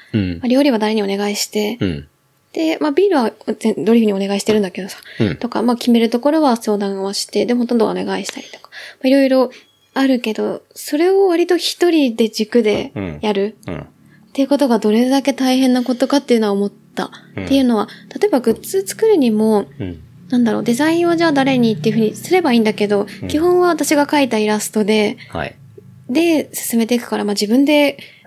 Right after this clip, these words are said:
Speaker 2: 描いてるものだから、自分でやり取りしてやっていく方がいいから、
Speaker 1: うん。
Speaker 2: グッズも、まあ、ほとんど大体、つ-、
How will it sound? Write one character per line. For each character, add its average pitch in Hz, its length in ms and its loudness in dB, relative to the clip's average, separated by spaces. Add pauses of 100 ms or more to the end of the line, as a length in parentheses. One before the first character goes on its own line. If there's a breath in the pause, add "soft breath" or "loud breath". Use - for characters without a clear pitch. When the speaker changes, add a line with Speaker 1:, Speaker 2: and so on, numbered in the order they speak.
(120)
Speaker 2:
描 294 160 0
い 247 60 0
て 240 100 -2
る 220 100 -2
も 214 140 0
の 220 240 2
だ 214 120 -4
か 240 180 -4
ら、 302 280 2
自 233 140 2
分 262 220 2
で 269 380 2
や 240 120 2
り 226 100 0
取 233 140 2
り 208 40 -2
し - 60 -8
て 208 80 -2
や 196 60 0
っ 196 40 -6
て 208 100 -4
い 202 40 -2
く 226 120 -2
方 233 160 2
が 202 100 -2
い 202 80 0
い 196 60 -2
か 202 140 -4
ら、 202 140 -2
Speaker 1:
う - 20 -4
ん。 104 40 -10 (460 loud breath)
Speaker 2:
グ 269 100 0
ッ - 60 -4
ズ - 120 -4
も、 285 300 4 (380)
ま 240 60 -2
あ、 - 20 0
ほ 220 100 -6
と 254 80 2
ん 233 40 4
ど 214 60 2
大 208 180 -2
体、 208 460 0 (960 loud breath)
つ-、 - 140 -16